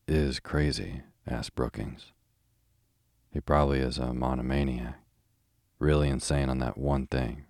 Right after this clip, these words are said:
from studying it so much." Seaton? Yes,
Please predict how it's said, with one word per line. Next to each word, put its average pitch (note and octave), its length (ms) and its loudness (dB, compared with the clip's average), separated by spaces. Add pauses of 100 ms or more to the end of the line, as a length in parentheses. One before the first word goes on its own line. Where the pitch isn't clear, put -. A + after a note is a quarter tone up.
from C#2 220 -6
studying C2+ 440 0
it - 140 -10
so A#1+ 180 -4
much." A#1+ 440 -10 (3500)
Seaton? D#2+ 520 2 (880)
Yes, - 520 -6